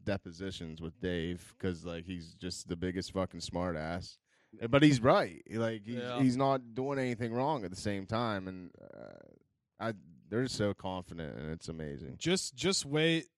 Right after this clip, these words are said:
Speaker 3: Like, ob-, the, obviously, they're doing the Yak and all those shows now on YouTube.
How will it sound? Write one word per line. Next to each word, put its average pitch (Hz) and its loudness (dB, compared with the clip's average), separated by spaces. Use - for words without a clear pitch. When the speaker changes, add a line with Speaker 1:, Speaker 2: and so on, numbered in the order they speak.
Speaker 3:
Like, 139 -2
ob-, 143 0
the, 143 0
obviously, 147 0
they're 139 0
doing 139 2
the 131 0
Yak 123 -2
and 127 -2
all 127 2
those 123 0
shows 123 -2
now 127 -2
on 120 -4
YouTube. 120 -2